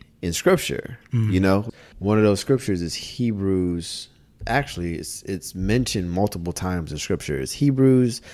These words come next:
Speaker 1: chapter twelve, verse six, where it says, "For the Lord disciplines the one he loves,
Speaker 2: Mm-hmm. Mm-hmm.
Speaker 1: and he scourges every son whom he receives."
Speaker 2: Mm-hmm.
Speaker 1: Then there's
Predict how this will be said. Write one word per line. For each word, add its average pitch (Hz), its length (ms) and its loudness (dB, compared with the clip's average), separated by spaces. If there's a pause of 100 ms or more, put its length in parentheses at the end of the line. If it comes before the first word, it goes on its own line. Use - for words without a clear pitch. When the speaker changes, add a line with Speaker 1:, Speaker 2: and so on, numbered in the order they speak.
(400)
Speaker 1:
chapter - 260 0
twelve, 104 380 2
verse 82 240 0
six, - 680 -2 (180)
where 90 200 2
it 82 40 2
says, 90 340 2
"For - 140 -4
the 92 100 -2
Lord 95 360 4
disciplines 117 840 0
the 87 120 -2
one 98 260 0
he 90 160 0
loves, 98 640 0
Speaker 2:
Mm-hmm. 117 680 2
Mm-hmm. 110 300 2
Speaker 1:
and 92 80 0
he 98 140 4
scourges 110 960 2 (180)
every 98 300 2
son 120 540 0 (160)
whom 101 180 -2
he 107 160 2
receives." 120 800 0
Speaker 2:
Mm-hmm. 117 440 4 (380)
Speaker 1:
Then 101 120 2
there's 95 580 0